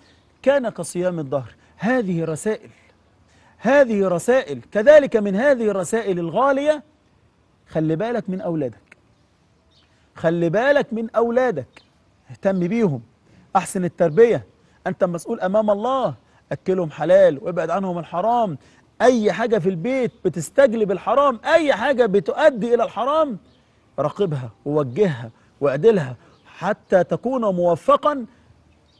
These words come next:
في آخرتك، ولله الحمد والمنة. هذه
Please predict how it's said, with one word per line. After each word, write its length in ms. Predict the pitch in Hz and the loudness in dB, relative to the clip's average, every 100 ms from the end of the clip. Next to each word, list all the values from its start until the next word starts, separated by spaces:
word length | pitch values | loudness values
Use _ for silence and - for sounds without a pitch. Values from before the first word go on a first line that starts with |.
| _ | _
في 260 | _ 170 180 | _ -8 -4
آخرتك، 580 | 165 151 202 202 185 180 | 0 0 -2 -6 -4 -4
ولله 500 | 170 156 151 180 165 | -2 -2 -2 -2 -2
الحمد 300 | 156 196 196 | -4 -6 -4
والمنة. 420 | 175 180 240 254 - _ _ | -4 -4 -4 -6 -8 _ _
هذه 720 | 147 214 233 180 170 185 185 | 0 2 2 -2 -4 -4 -6